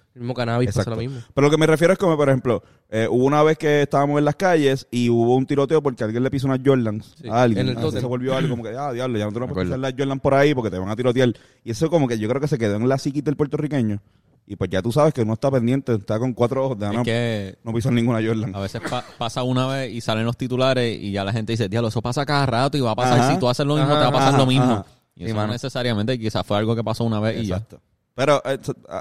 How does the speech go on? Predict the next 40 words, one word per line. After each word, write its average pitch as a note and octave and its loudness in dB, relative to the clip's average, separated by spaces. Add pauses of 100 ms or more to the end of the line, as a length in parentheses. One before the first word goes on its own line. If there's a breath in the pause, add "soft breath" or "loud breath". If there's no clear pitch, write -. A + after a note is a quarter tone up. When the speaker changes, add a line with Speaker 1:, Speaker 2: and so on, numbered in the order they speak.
(140)
Speaker 2:
a C3 2
lo, C3+ 6
lo C3+ 4
que C3 2
vuelvo D#3 4
es - -8
como C3 -8
que B2 -8
hay A#2+ -6
que C3+ -6
darle C#3 -2
gracias C#3 -4
a - -2
Dios C3 -6
que - -16
estos - -12
cabrones C3 0
no B2+ 0
tienen B2+ 0
armas, B2 -2
que G#2 -8
están G#2+ -4
peleando B2 0
el B2+ 0
puño. A#2 2 (800)
Eh, G#2 -4
y A#2 -4
nos B2 -4
están A#2+ -6
demostrando, D#3 -2
pues, D3+ 2
que, E3 4
pues, A#2+ 2
estamos B2 -2
literalmente, D3+ 0
nos D#3+ 0
están B2 0
vendiendo D3+ 4
como C#3+ -2
una D3 0